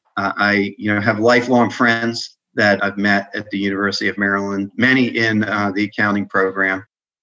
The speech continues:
And I, you know, was, was pulled into the direction of public accounting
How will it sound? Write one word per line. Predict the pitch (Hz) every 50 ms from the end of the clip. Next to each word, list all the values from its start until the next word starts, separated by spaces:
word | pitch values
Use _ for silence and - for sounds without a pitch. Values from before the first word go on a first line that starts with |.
| _ _ _ -
And | 101 101 98 98 98 98 98 98 98 98 98 98 101 95 - - _ -
I, | - 107 101 101 101 98 98 101 101 -
you | - 123 117
know, | 110
was, | 104 110 104 - - -
was | 131 117 - - - - _ _ _ -
pulled | - 160 160 151 147 143 139 131 127 - -
into | 131 127 127 120 120
the | 110 113 117 113
direction | 104 110 104 110 117 117 - - 123 104
of | 95 -
public | - 123 113 110 110 104 107
accounting | 104 - - 113 107 104 104 104 101 98 101